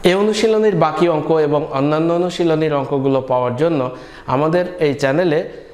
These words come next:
নবম ও দশম শ্রেণীর গণিত নামে যে প্লেলিস্ট রয়েছে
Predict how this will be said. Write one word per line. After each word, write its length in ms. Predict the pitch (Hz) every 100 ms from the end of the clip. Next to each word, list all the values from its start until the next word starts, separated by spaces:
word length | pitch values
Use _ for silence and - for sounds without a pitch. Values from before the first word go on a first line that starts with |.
| - -
নবম 320 | 143 175 202
ও 80 | 190
দশম 320 | 165 - 196
শ্রেণীর 360 | 190 185 170 151
গণিত 380 | 156 156 156
নামে 280 | 147 139 135
যে 140 | 127 127
প্লেলিস্ট 680 | 127 143 170 196 208 -
রয়েছে 340 | 185 185 185